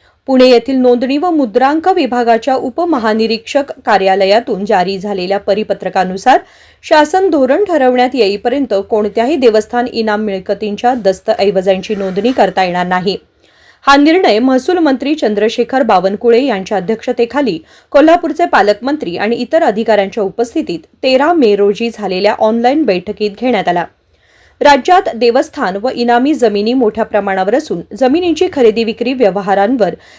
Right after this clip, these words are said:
सरकार धोरण ठरवत आहे. या बैठकीत देवस्थान वतन जमिनींवरील अनधिकृत व्यवहार थांबवण्यासाठी धोरणात्मक निर्णय घेण्यावर एकमत झाले. या आदेशामुळे सध्या सुरू असलेले अनेक व्यवहार थांबवावे लागणार असून,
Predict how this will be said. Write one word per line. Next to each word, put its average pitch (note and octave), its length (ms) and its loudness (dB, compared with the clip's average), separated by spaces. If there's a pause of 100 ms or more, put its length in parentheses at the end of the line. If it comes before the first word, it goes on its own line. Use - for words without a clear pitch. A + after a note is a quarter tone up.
(180)
सरकार D4+ 400 2
धोरण A#3+ 400 2
ठरवत F#3+ 360 -2
आहे. F#3+ 240 0 (500)
या C#4+ 100 -4
बैठकीत C#4 520 2
देवस्थान C#4+ 560 0
वतन D4 420 -2
जमिनींवरील A#3 840 0
अनधिकृत C4 640 0
व्यवहार G#3+ 440 2
थांबवण्यासाठी G3+ 880 -4 (280)
धोरणात्मक E4+ 680 2
निर्णय A#3 280 2
घेण्यावर A3 500 0
एकमत G3 420 -2
झाले. F#3 260 -6 (600)
या D#4+ 120 4
आदेशामुळे F#4 680 2
सध्या C4 400 -2
सुरू A#3+ 300 -2
असलेले A3+ 400 2
अनेक A#3 360 0
व्यवहार G#3+ 640 -2
थांबवावे G#3 540 0
लागणार G3 360 0
असून, A#3 260 -2